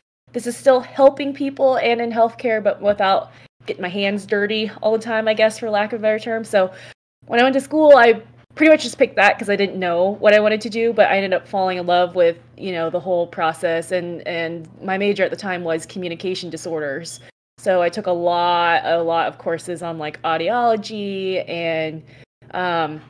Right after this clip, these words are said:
communication disorders and development classes, type stuff like that. But after my sophomore year, I couldn't afford to go back to the college.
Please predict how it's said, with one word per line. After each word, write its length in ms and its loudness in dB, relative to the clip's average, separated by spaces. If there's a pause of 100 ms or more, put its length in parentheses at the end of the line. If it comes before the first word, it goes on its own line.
(100)
communication 580 -2
disorders 720 0
and 180 -6
development 640 -2
classes, 460 -4
type 200 -2 (120)
stuff 260 0
like 140 0
that. 260 -4 (640)
But 420 6
after 260 2
my 140 0
sophomore 560 0
year, 320 0
I 40 2
couldn't 240 -4
afford 300 -4
to 80 -14
go 140 0
back 220 2
to 60 -16
the 100 -4
college. 600 -2